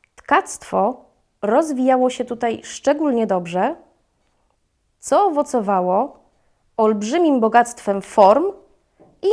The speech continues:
różnorodnymi technikami wykorzystywanymi przez tkaczki. E,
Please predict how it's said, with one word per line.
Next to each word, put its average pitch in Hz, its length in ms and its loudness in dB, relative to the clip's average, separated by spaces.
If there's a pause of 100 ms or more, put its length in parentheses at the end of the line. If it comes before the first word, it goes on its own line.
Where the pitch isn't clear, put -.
(160)
różnorodnymi 247 760 0
technikami 220 760 -2 (100)
wykorzystywanymi 220 1200 -4 (120)
przez 190 360 -6
tkaczki. - 500 -8 (2250)
E, 233 340 -2